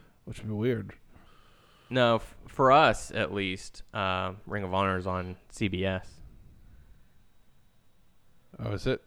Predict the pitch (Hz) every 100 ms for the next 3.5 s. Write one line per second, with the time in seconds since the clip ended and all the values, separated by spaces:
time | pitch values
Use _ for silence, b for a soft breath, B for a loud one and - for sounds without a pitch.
0 | _ 117 110 95 - - - - _ -
1 | - 117 110 - _ _ - - - _
2 | _ b b b b b b - 135 92
3 | 90 - - 101